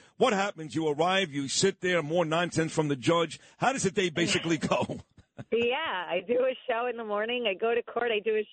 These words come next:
Speaker 2: show. Usually, fr-, you know, it might be on Fox tonight. That's kind of my life. And then I go, pr-, you know, we prep witnesses and we wake up and do it again. Um, I, I, fortunate for me,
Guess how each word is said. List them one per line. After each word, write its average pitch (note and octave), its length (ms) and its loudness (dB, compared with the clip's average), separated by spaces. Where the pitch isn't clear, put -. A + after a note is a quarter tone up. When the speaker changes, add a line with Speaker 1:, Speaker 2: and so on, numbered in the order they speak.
Speaker 2:
show. G#3 200 0
Usually, G#3 560 -2
fr-, G#3 200 -4
you G3+ 100 0
know, G#3 100 2
it G#3+ 140 0
might G3+ 140 -2
be G#3 80 0
on F#3+ 160 0
Fox G#3 300 -4
tonight. F#3 320 0
That's G3 140 0
kind A3+ 180 0
of A#3+ 80 2
my G3 320 0
life. G3 420 2
And F#3 120 -2
then F3+ 120 -2
I F#3 120 0
go, F#3 220 0
pr-, - 220 -2
you F#3+ 100 2
know, E3+ 80 2
we F3+ 100 2
prep F3 280 -4
witnesses F#3+ 600 0
and F#3 120 -10
we F3+ 180 0
wake F3 220 0
up F3+ 100 -4
and F3+ 140 -2
do F3 140 2
it E3+ 80 0
again. F3+ 380 -4
Um, E3+ 420 -2
I, F3+ 60 0
I, F3 360 2
fortunate A3+ 580 0
for F3 140 -4
me, E3+ 380 -4